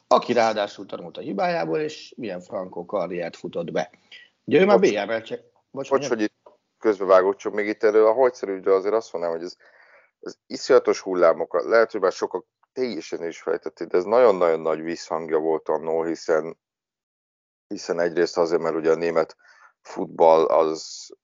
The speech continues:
Speaker 2: hogy mondjam, ilyen, hát nem
Speaker 1: A makulátlanságot igyekszik magáról hirdetni.
Speaker 2: Igen, egy ilyen
Speaker 1: Ezt
Speaker 2: makulátlan
Speaker 1: akartad mondani?
Speaker 2: Igen, makulátlannak tűnt a német futball. Ugye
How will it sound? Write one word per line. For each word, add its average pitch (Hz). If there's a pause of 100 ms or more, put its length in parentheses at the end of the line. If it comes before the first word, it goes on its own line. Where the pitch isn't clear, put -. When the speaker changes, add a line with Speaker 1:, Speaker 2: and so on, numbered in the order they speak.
(220)
Speaker 2:
hogy -
mondjam, 80 (880)
ilyen, 78 (560)
hát -
nem 143
Speaker 1:
A 131
makulátlanságot 139
igyekszik 127
magáról 113
hirdetni. 101
Speaker 2:
Igen, 104
egy 123
ilyen 143
Speaker 1:
Ezt 143
Speaker 2:
makulátlan 120
Speaker 1:
akartad 143
mondani? 151 (420)
Speaker 2:
Igen, 101
makulátlannak 92
tűnt 92
a 90
német 92
futball. 110 (1300)
Ugye 101